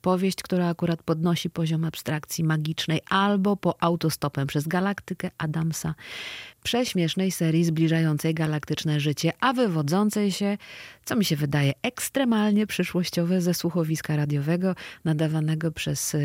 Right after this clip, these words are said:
B B C od tysiąc dziewięćset siedemdziesiątego ósmego roku. Zatem widzę to tak.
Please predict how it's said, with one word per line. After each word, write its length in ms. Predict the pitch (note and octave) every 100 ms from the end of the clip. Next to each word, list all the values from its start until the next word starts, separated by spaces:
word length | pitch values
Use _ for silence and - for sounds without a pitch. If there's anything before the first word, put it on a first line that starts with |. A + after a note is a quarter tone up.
| D3
B 140 | D3
B 80 | C#3+
C 380 | C3+ - D#3 D3
od 120 | D3
tysiąc 360 | - D3+ D3 C3+
dziewięćset 460 | D3+ D#3 D3+ C#3+
siedemdziesiątego 760 | - C#3+ C3+ C#3 C#3+ C3+ C3+ C#3
ósmego 420 | - - C3 F#2
roku. 340 | - - - D3 _ _ _ -
Zatem 420 | F3 G3 G#3 G3 - _ -
widzę 400 | F#3 F3 F3+ E3+
to 120 | C#3
tak. 400 | - - -